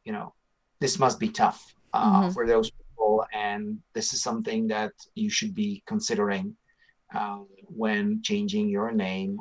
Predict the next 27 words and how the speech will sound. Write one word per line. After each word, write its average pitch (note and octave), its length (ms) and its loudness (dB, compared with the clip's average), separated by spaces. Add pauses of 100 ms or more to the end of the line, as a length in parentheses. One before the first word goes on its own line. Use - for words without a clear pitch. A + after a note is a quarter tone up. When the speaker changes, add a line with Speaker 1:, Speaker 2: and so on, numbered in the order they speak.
Speaker 1:
or G2+ 160 -4
rebranding A2+ 880 2 (280)
or E3 160 8
being A#2+ 240 -2
acquired G#2 440 2
by G#2 120 0
someone G3+ 500 -2 (500)
who, - 560 0
uh, G3+ 220 2
wants G#3 320 -2
to G3 80 -8
change F#3+ 260 -4
your - 80 -8
setup. - 320 -10 (880)
Speaker 2:
Yeah, G#3 260 -6
yeah, G3 160 -4
I - 120 -6
see C#4+ 180 -4
what B3 140 -2
you're A#3 80 -2
saying. G#3+ 240 0 (300)
So G3+ 420 6
you G3 160 2
were G3 80 -2
saying G3+ 220 -4
that F#3 220 -4
also, F3 640 0